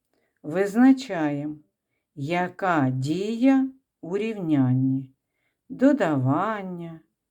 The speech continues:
чи віднімання, множення чи ділення. Другий крок. Підпишіть зверху, як називаються числа. При додаванні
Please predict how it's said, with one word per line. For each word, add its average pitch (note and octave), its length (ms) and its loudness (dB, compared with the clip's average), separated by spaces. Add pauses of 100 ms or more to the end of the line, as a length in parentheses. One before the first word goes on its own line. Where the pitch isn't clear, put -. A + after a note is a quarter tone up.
(120)
чи C4+ 260 4
віднімання, D#3 1400 0 (480)
множення F#3 1040 -2 (340)
чи E3+ 260 -12
ділення. C3+ 760 2 (1000)
Другий G3 540 0
крок. F3 520 -10 (500)
Підпишіть C#4 1040 -4 (300)
зверху, C#3+ 840 -2 (280)
як G3 600 0 (180)
називаються E3+ 1080 -2
числа. C#3 720 -8 (640)
При C#4 220 4
додаванні D#3+ 920 0